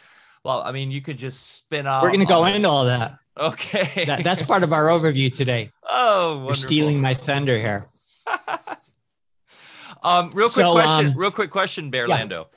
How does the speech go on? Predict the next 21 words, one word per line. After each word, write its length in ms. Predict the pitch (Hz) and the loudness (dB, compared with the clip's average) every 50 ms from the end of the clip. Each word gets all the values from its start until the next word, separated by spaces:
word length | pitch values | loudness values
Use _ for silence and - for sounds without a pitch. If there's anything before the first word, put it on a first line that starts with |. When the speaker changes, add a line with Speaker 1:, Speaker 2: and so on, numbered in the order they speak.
| _ - | _ -8
Speaker 2:
Mm-hmm. 220 | - 143 151 185 202 - - _ _ _ _ _ _ _ - 123 | -8 -6 -6 -6 -10 -12 -16 _ _ _ _ _ _ _ -4 -2
Speaker 1:
Um, 480 | 139 143 143 143 139 135 131 123 - - _ _ _ _ _ _ _ _ _ _ _ - - _ - | 0 2 2 0 0 -2 -6 -12 -14 -20 _ _ _ _ _ _ _ _ _ _ _ -20 -20 _ -18
so, 360 | 131 - - 156 156 151 139 | -12 -4 -2 0 0 0 0
and 160 | 135 160 147 | -2 -4 -2
maybe 260 | 143 165 170 165 165 | -2 -2 -2 0 -2
this 220 | 151 143 160 139 - | -2 -4 -6 -8 -8
is 120 | 156 131 | -6 -4
also 300 | 147 135 139 135 - 165 | -2 -2 -2 -2 -4 -8
what 140 | 139 139 123 | -8 -8 -8
we're 80 | 120 110 | -8 -10
gonna 160 | 117 117 117 | -10 -10 -8
get 160 | 101 127 123 | -8 -6 -6
into, 440 | 160 190 208 185 - 147 135 127 123 | -6 -6 -8 -10 -10 -8 -8 -8 -6
but, 300 | 120 120 117 104 - _ _ _ _ _ _ _ _ _ - | -4 -4 -4 -4 -6 _ _ _ _ _ _ _ _ _ -6
um, 400 | 113 123 127 127 127 127 127 127 - - | -4 -2 -2 -2 -2 -4 -8 -14 -16 -16
what 440 | 131 127 127 147 160 170 160 - - | -12 -8 -4 -2 0 -2 -2 -4 -8
besides, 460 | 147 147 - - 165 151 151 151 135 | -12 -10 -4 -2 0 0 0 -2 -4
like 180 | 147 135 135 135 | -6 -8 -6 -8
you 80 | 143 139 | -8 -6
mentioned, 340 | 139 147 139 - 147 127 | -6 -6 -8 -8 -10 -12
Shilajit, 760 | 110 - - 165 180 185 180 147 117 98 110 117 113 110 - | -12 -10 -10 -10 -8 -6 -6 -6 -8 -8 -8 -6 -6 -6 -6